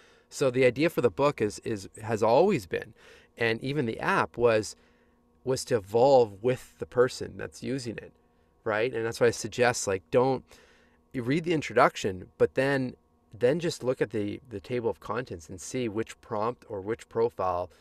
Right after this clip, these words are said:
sparks your, your mind, because that's probably where you need to go right away. Get clear, obviously. I mean, keep that in mind, but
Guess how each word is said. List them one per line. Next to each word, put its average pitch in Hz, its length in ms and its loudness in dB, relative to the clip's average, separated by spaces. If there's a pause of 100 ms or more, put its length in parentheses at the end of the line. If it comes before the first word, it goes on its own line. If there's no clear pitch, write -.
(160)
sparks - 640 -4
your, 110 460 2
your 113 240 2
mind, 90 300 -6
because - 180 -18
that's 117 180 -6
probably 113 640 -2
where 101 180 -2
you 98 120 -6
need 101 200 -12
to 101 80 -16
go 92 520 -2
right 98 180 2
away. 104 400 0 (640)
Get - 180 -8
clear, 120 380 2
obviously. 101 480 -2
I 117 40 0
mean, 98 260 -6
keep 117 180 -12
that 104 180 0
in 101 80 -4
mind, 117 380 -2
but 104 180 0